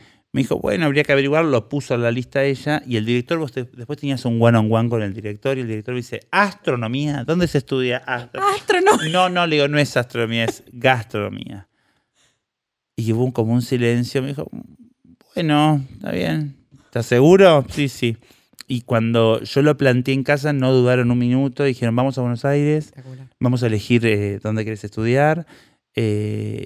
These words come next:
Speaker 1: y, y vamos para adelante". Y me acuerdo que tuve la primera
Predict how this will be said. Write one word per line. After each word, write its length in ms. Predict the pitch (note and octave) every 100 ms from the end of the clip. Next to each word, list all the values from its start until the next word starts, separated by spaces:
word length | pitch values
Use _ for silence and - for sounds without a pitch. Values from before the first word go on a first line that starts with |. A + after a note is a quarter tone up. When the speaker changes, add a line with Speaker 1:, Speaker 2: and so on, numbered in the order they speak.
| -
Speaker 1:
y, 260 | G2+ G2+ G2
y 100 | G#2+
vamos 160 | B2 C3
para 140 | B2+
adelante". 540 | C#3 F3 D3+ B2 A#2 G#2 _ -
Y 80 |
me 80 | A#2+
acuerdo 260 | A2 C3+ C#3
que 200 | A#2+ A2
tuve 240 | - A#2+
la 180 | A#2 A2
primera 720 | G#2 A2 A2+ B2 A#2 A2 G#2+